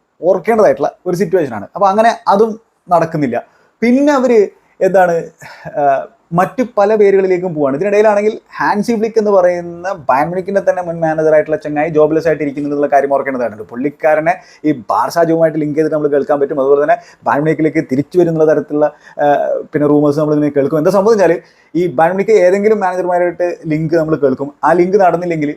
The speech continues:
പിന്നെ അടുത്ത റൂമർ എന്ന് പറഞ്ഞാൽ അതെ ഹാൻസി ഫ്ലിക്കിനെ തിരിച്ചു കൊണ്ടുവരാൻ ശ്രമിക്കുന്നു എന്നുള്ള വാർത്ത കേൾക്കും. പക്ഷേ അതൊന്നും വലിയ കഴമ്പില്ല എന്നുള്ളതാണ് പിന്നെ വരുന്ന വാർത്തകൾ നമുക്ക് മനസ്സിലാക്കാൻ പറ്റുക.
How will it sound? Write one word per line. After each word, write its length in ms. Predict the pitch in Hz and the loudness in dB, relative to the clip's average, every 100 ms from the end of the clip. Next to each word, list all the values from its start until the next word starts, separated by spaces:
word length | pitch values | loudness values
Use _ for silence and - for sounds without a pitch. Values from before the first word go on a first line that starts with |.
| _ | _
പിന്നെ 220 | 170 214 | -2 0
അടുത്ത 160 | 185 - | 0 2
റൂമർ 240 | 180 160 | 0 2
എന്ന് 100 | 156 | 2
പറഞ്ഞാൽ 180 | 151 147 - 135 | 2 -2 -2 -2
അതെ 180 | 117 - 147 | 0 -4 -4
ഹാൻസി 240 | 156 151 | -2 0
ഫ്ലിക്കിനെ 300 | 143 123 131 | -2 -2 -4
തിരിച്ചു 160 | 117 127 | -6 -4
കൊണ്ടുവരാൻ 240 | 123 117 | -4 -4
ശ്രമിക്കുന്നു 380 | 117 117 110 117 | -6 -10 -10 -12
എന്നുള്ള 160 | 113 110 | -4 -2
വാർത്ത 160 | 110 104 | -2 -4
കേൾക്കും. 200 | 104 101 | -16 -12
പക്ഷേ 260 | 95 - 156 - - - - | -12 -2 -2 -2 -20 -20 -14
അതൊന്നും 240 | 107 135 147 | -8 -2 2
വലിയ 140 | 165 165 | 2 0
കഴമ്പില്ല 320 | 147 165 185 | -2 2 2
എന്നുള്ളതാണ് 280 | 180 175 180 175 | 2 0 -2 -4
പിന്നെ 280 | 185 214 233 | 0 2 4
വരുന്ന 220 | 208 185 156 | 4 2 0
വാർത്തകൾ 300 | 147 147 139 | 0 -2 -2
നമുക്ക് 260 | 135 127 | -4 -8
മനസ്സിലാക്കാൻ 460 | 127 113 117 110 98 | -8 -8 -10 -10 -14
പറ്റുക. 260 | 98 - | -14 -18